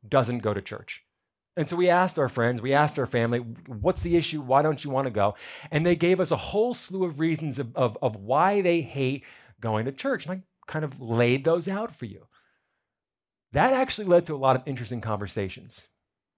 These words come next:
between me and, and you guys. I got a lot of phone calls, a lot of texts, a lot of emails, and,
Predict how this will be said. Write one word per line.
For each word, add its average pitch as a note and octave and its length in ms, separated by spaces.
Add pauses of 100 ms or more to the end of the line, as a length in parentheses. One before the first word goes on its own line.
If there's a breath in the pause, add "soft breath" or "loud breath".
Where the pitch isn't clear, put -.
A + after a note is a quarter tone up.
between G#2+ 400
me G#2 200
and, F#2 220
and F#2 160
you F#2 120
guys. G2 220
I C3+ 40
got C3+ 160
a A#2 60
lot A#2+ 240
of B2 140 (320 soft breath)
phone F3+ 220
calls, B2+ 540 (500)
a G#2 60
lot B2 140
of B2+ 40
texts, - 500
a C3 40
lot A#2 140
of D#3+ 80
emails, B2+ 540
and, A#2 140